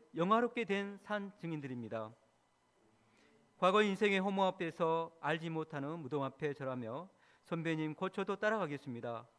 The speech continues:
했던 오여 목자님이 한학이 예수님을 선물로 받았을 때 지금 칠십을 훌쩍 넘겨버린 나이에도 열정적으로 새벽 기도를 섬기며 일일 카페에서도 악플을 굽고 칠부 역사를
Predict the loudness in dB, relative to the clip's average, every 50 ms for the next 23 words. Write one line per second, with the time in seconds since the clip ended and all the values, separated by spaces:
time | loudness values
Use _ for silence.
0 | _ _ _ _ _ _ -4 -4 0 2 0 2 4 4 4 4 4 4 4 2
1 | -2 -4 -4 -4 -2 -2 -2 -4 -4 -6 -8 -10 -16 _ _ _ _ _ _ 4
2 | 6 6 6 6 4 4 2 2 2 2 0 -2 0 2 2 0 0 0 -2 0
3 | 0 2 2 2 2 2 0 0 -2 -2 -2 -6 -10 -4 2 2 2 2 2 -2
4 | -8 -16 _ _ _ _ _ _ _ _ _ _ -6 0 4 4 4 4 2 -2
5 | -6 -6 -4 -4 -4 -2 -2 -2 0 0 0 -2 -4 -10 -12 _ 2 2 4 4
6 | 2 0 0 0 0 2 2 0 0 -2 -2 -2 -2 0 0 -2 -4 -2 -2 -2
7 | -2 -4 -4 -8 -14 _ _ _ _ _ _ _ _ _ 2 2 2 4 2 2
8 | 2 2 2 2 2 4 4 2 2 0 -4 -8 -8 -6 -6 -6 -6 -6 -6 -4
9 | -2 -2 -4 -4 -4 -6 -6 -4 -2 0 0 0 0 -2 -6 -12 _ _ _ _
10 | _ _ _ _ _ _ -4 0 0 0 0 0 0 0 0 0 -2 -4 -6 -6
11 | -4 -4 -2 -2 -2 -2 -2 -2 -2 -2 -2 -4 -4 -4 -4 -4 -6 -10 -12 -12
12 | _ -6 -4 -4 -4 -6 -10 -16 _ _ _ _ _ _ -8 -6 -6 -4 0 0
13 | -2 0 0 -2 -2 0 0 -2 -2 -6 -8